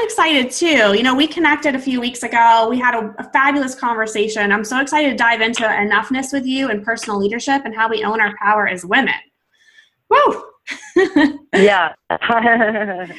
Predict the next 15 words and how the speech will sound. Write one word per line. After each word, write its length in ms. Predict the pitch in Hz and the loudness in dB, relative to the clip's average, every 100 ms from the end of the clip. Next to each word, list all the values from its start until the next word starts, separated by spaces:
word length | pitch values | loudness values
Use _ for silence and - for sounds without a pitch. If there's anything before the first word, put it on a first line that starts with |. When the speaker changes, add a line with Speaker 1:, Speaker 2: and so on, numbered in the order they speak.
| 320 - _ | -20 -20 _
Speaker 1:
So 440 | - 320 320 320 311 | -2 2 4 4 4
let's 260 | 359 453 | 2 0
start 520 | - - 392 370 349 285 | -4 -2 2 2 2 2
with, 440 | 277 269 269 262 - | 2 2 0 -2 2
um, 580 | 247 233 226 226 220 214 - | 4 4 4 2 -2 -8 -14
<clears throat> 120 | - | 0
let's 640 | 311 311 320 311 294 349 - | 0 2 2 2 2 0 2
start 220 | 480 415 | 2 2
with 120 | 453 | 0
the 80 | 415 | -2
term 280 | - 277 262 | 2 2 2
enoughness 640 | 220 202 214 240 392 - - _ _ _ _ _ - - _ | 0 0 -2 -4 -6 -14 -20 _ _ _ _ _ -20 -20 _
and 360 | 262 254 254 247 | 2 2 2 2
what 180 | 311 330 | 0 2
that, 260 | 381 - | 0 -2